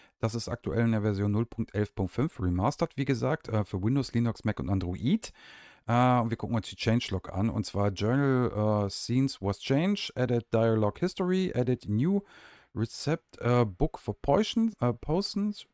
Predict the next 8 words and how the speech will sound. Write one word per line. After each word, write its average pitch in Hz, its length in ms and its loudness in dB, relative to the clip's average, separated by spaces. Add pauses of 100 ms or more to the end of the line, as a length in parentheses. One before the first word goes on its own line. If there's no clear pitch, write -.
(140)
Potions, 214 640 0
ähm, 120 720 2 (460)
a 101 80 -2
bug 127 480 0
with 117 200 -2
dialogue 127 540 0
stopping, 123 540 0 (580)
äh, 107 260 4